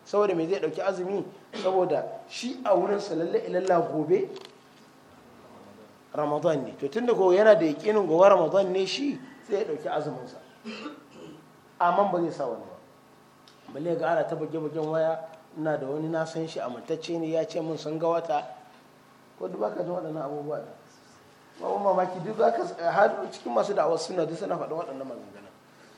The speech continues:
Ka san ita sunna ɗin sai, sai mutum ya yi karatunta. Kun lura da kyau? Kuma ana karatun sunna ne a gaban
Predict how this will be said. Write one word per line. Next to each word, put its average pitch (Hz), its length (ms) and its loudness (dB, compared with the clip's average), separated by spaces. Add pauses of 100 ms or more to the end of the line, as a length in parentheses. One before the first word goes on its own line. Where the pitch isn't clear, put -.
(1120)
Ka 175 120 6
san 220 100 4
ita 220 180 0
sunna 233 320 2
ɗin 190 140 2
sai, 196 580 0 (180)
sai 196 180 2
mutum 208 300 2
ya 170 100 4
yi 165 80 2
karatunta. 127 520 -4 (1200)
Kun 160 120 -6
lura 160 160 -2
da 147 80 -2
kyau? 147 140 -6
Kuma 196 220 2
ana 226 200 8
karatun 165 400 2
sunna 208 300 0
ne 180 120 2
a 151 120 2
gaban 151 220 -4